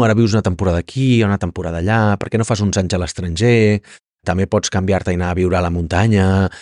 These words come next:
i quan tinguis crios faràs una altra cosa i tal. No tinguis un cotxe, perquè, clar, en realitat, eh,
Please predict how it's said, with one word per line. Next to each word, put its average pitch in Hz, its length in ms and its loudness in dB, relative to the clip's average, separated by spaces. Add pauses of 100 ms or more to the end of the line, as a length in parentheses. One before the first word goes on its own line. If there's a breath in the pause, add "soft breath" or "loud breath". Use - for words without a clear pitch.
(160 loud breath)
i - 80 0
quan 101 160 0
tinguis 104 240 -2
crios 104 320 0
faràs 95 240 -2
una 92 80 -4
altra - 160 -10
cosa 107 480 2
i 98 80 2
tal. 110 220 2 (420 loud breath)
No 123 80 2
tinguis 226 240 2
un 110 80 0
cotxe, 135 400 0
perquè, 92 240 -6
clar, 110 160 -2
en 139 60 -4
realitat, 95 500 -2
eh, 107 140 -4